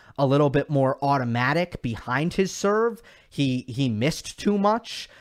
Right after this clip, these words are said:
um, but that's what the block return does. It gives you kind of a, a low, semi-difficult first forehand or, or first for-, f-, shot, how, wh-, wh-, whatever it may be,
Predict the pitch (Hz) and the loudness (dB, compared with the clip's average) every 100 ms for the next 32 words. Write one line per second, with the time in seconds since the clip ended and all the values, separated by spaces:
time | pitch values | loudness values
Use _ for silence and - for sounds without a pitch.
0 | - _ _ 131 131 127 127 147 139 - | -20 _ _ 0 2 0 2 2 2 0
1 | _ - - - 117 160 180 - 165 175 | _ -20 -20 -14 0 2 2 2 2 2
2 | 131 131 156 156 143 - 160 143 131 143 | -4 4 4 4 -4 0 0 2 4 4
3 | 101 - - - - - - 139 107 139 | 4 -6 -16 -18 -20 -14 -6 -6 0 0
4 | 156 135 147 156 147 143 143 - _ _ | 0 -2 0 2 2 2 -2 -10 _ _
5 | - 151 147 127 131 127 127 127 123 120 | -2 0 0 6 8 8 4 0 2 4
6 | 135 143 139 139 135 135 - _ _ _ | 6 8 6 6 4 0 -4 _ _ _
7 | - - 151 156 143 135 127 143 156 - | -12 0 2 2 0 0 -2 -2 -4 0
8 | 139 - - 147 135 - - 147 139 123 | -2 -2 0 0 2 -2 2 2 2 0
9 | 117 117 117 127 - 143 139 - 139 147 | -2 0 0 -2 -4 -4 -4 -4 -2 -2
10 | - - - - 151 147 - 131 - 135 | -6 -20 -16 2 4 4 2 -4 -4 -6
11 | 127 156 135 147 139 165 156 139 139 123 | -6 0 0 2 2 4 2 0 0 0
12 | 131 185 113 | 0 -2 -4